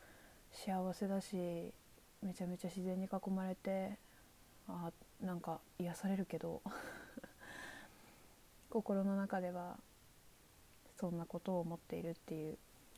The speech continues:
話でした。みんなは自分がなんかこ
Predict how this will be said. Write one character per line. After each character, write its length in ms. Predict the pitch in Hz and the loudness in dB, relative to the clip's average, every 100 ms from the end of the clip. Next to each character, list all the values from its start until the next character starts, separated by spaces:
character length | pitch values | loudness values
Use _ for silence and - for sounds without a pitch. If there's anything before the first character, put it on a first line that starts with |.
| - | 0
話 340 | 180 160 - | 0 2 0
で 100 | 185 | -2
し 100 | - | -2
た。 140 | - - - - - - - - - - - - - - - - - 202 | -8 -10 -12 -16 -16 -18 -20 -20 -20 -20 -18 -18 -20 -20 -20 -20 -6 2
み 80 | 190 | 6
ん 80 | |
な 100 | 220 | 8
は 80 | 220 | 8
自 140 | 180 175 | 6 4
分 300 | 180 196 202 | 6 6 6
が 80 | |
な 360 | 202 202 202 202 | 6 4 4 4
ん 80 | 196 | 4
か 100 | - | 0
こ 380 | - 160 175 | 0 2 0